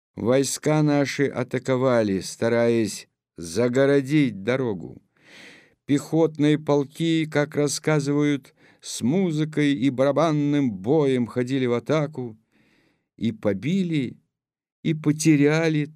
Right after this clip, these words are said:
тысячи людей. Но отрезать никого не отрезали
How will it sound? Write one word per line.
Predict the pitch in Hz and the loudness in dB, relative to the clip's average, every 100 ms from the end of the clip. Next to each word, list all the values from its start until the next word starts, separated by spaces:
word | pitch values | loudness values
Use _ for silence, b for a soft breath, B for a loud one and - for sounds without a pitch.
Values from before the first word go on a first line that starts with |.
| _ | _
тысячи | 127 120 120 113 - | -4 -2 -6 -8 -8
людей. | 107 101 90 90 87 82 - _ _ _ _ _ | -6 -6 -6 -4 -4 -6 -16 _ _ _ _ _
Но | 104 110 131 131 - | -6 -2 0 -2 -4
отрезать | 120 123 - 139 190 196 135 98 82 - - _ _ _ _ - | -4 -4 -6 -2 -2 -4 -4 -6 -8 -12 -20 _ _ _ _ -4
никого | 202 196 120 107 110 | -4 -2 -4 -2 -2
не | 104 | 0
отрезали | 101 101 143 208 175 180 175 160 | -2 -2 -4 -4 -4 -6 -6 -8